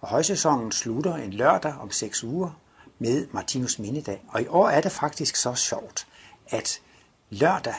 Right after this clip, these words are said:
den ellevte august er simpelthen også Martinus fødselsdag. Så det passer jo perfekt med datoen i år.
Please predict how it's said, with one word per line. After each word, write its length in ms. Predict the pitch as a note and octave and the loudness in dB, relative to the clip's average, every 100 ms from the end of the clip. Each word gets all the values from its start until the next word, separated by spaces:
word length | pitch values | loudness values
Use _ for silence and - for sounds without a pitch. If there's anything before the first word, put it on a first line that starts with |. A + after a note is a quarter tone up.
| - | -8
den 140 | A2+ | -8
ellevte 280 | - C3+ - | -4 -4 -4
august 420 | F#2+ - G#2+ - - | -6 -6 -6 -4 -2
er 140 | B2 | 0
simpelthen 380 | - B2+ - F2 | 0 -2 -4 -8
også 240 | - - | -4 -4
Martinus 600 | G2+ - - G2+ G#2 - - _ _ | -4 -6 -4 2 2 2 -4 _ _
fødselsdag. 540 | - - - - F#2+ - - | 0 2 2 0 -8 -14 -12
Så 100 | - | -4
det 120 | A#2+ | -4
passer 280 | - B2 B2+ | 0 2 2
jo 60 | G#2 | 0
perfekt 400 | - A2 A#2 A2+ | -6 -4 -4 -4
med 120 | G#2 | -10
datoen 460 | F#2 G2 G2+ - G2 | -8 -8 -6 -6 -6
i 100 | F#2+ | -10
år. 280 | F#2+ E2 | -12 -12